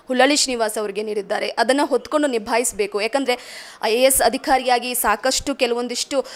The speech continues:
ಯೋಜನೆಗಳನ್ನ ಜಾರಿಗೊಳಿಸಿದಂಥವ್ರು, ಹಾಗೆ ಆನೇಕಲ್ನಲ್ಲಿ ಸ್ವಚ್ಛ ಭಾರತ್ ಅಭಿಯಾನವನ್ನ ಕೂಡ ಶುರು ಮಾಡಿದ್ರಿ. ಈ ವಿಚಾರಕ್ಕೆ ಸಂಬಂಧಪಟ್ಟಂತೆ final ಆಗಿ, ಕೊನೆಯದಾಗಿ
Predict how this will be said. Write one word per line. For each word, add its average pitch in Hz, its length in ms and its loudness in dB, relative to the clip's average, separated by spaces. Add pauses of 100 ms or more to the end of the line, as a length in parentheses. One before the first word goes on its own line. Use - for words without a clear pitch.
ಯೋಜನೆಗಳನ್ನ 254 680 4
ಜಾರಿಗೊಳಿಸಿದಂಥವ್ರು, 226 920 0
ಹಾಗೆ 226 260 0
ಆನೇಕಲ್ನಲ್ಲಿ 254 640 0
ಸ್ವಚ್ಛ 226 380 0
ಭಾರತ್ 240 300 2
ಅಭಿಯಾನವನ್ನ 247 540 -4
ಕೂಡ 240 180 -2
ಶುರು 247 260 -4
ಮಾಡಿದ್ರಿ. 226 300 -2
ಈ 320 220 -4
ವಿಚಾರಕ್ಕೆ 294 480 -2
ಸಂಬಂಧಪಟ್ಟಂತೆ 226 1160 -4
final 311 420 4
ಆಗಿ, 240 160 0
ಕೊನೆಯದಾಗಿ 240 680 -2